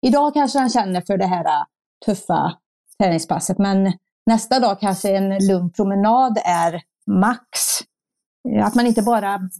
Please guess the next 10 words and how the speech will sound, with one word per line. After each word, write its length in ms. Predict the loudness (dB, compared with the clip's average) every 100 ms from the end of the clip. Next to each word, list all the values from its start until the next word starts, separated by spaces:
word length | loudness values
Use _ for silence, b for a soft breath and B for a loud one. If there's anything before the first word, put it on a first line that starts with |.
| _
kör 280 | -10 -2 0
på 380 | -2 -2 0 0
som 140 | 0
man 140 | 0 2
alltid 280 | 0 0 0
har 80 |
gjort, 400 | 2 2 0 _
men 280 | 2 4 4
att 180 | 2 -2 0
man 200 | 0